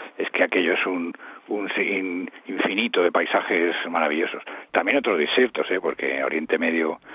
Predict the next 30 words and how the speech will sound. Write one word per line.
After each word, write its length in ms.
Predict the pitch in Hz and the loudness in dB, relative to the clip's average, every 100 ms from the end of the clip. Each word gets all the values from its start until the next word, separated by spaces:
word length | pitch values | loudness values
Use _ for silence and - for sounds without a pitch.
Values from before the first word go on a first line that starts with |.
| - - | -18 -14
también 240 | - 82 80 | -10 -4 -2
lo 80 | |
conozco 260 | 82 85 - | -2 -4 -6
muy 140 | 80 | -4
bien 240 | 78 92 85 | 0 2 0
y, 60 | |
y 240 | 80 78 76 | -4 -8 -8
me 100 | 76 | -8
encanta 580 | 73 - 87 - 76 73 - - - - | 0 0 0 0 0 0 -4 -14 -20 -14
Irak, 440 | 73 87 87 78 - | 0 4 4 0 -2
Irán, 420 | 80 87 82 80 - - - 73 | 2 2 0 -6 -14 -20 -16 -8
eh, 260 | 73 73 - | -6 -6 -8
Turquía, 720 | 80 - 87 87 80 82 80 - - | -10 -6 2 4 4 2 -2 -10 -16
Jordania, 680 | - 73 76 87 82 78 80 | -6 -2 2 2 2 2 0
también 260 | 76 73 82 | 0 -4 -4
me, 80 | 80 | -6
me, 360 | 78 87 76 | -6 -6 -8
me 140 | 82 - | -8 -12
gusta 220 | - 95 | -8 -8
muchísimo. 460 | 82 - - - - - - - - | -6 -6 -8 -12 -16 -10 -8 -8 -2
Pero 160 | 95 95 | 0 4
sí 120 | 120 | 4
es 100 | 113 | 4
cierto 280 | - 117 120 | 2 2 0
que 60 | |
esta 180 | 101 107 | 2 0
zona 220 | - 104 92 | 0 2 2
de 60 | |
África, 540 | 95 - 90 92 90 87 | 2 -2 -2 2 4 4
del, 360 | 85 82 82 | 4 2 0